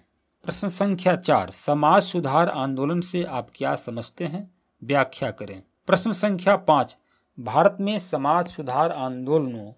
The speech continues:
से संबंधित संस्थाओं पर टिप्पणी लिखें।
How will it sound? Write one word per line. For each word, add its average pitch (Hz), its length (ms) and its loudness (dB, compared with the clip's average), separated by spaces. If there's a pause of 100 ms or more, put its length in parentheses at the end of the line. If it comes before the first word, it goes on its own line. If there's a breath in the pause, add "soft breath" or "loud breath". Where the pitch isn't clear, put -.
(220)
से 160 360 4
संबंधित 151 640 -2
संस्थाओं 165 600 0
पर 127 240 -2
टिप्पणी 139 520 -6
लिखें। 107 360 -10